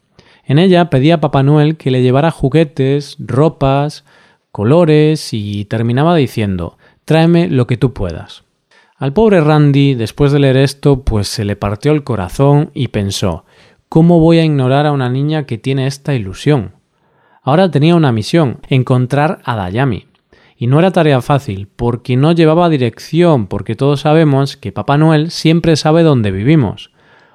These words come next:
Movilizó redes sociales, radios mexicanas, todo lo que estuvo en su mano para encontrarla. ¿Y tú qué crees? ¿Que la encontró o no?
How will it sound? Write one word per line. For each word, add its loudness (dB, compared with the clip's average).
Movilizó 2
redes 0
sociales, 0
radios 0
mexicanas, -2
todo 4
lo 2
que -2
estuvo 0
en -2
su -6
mano -2
para -4
encontrarla. -8
¿Y -2
tú 2
qué 2
crees? -2
¿Que -2
la 2
encontró 2
o -2
no? -4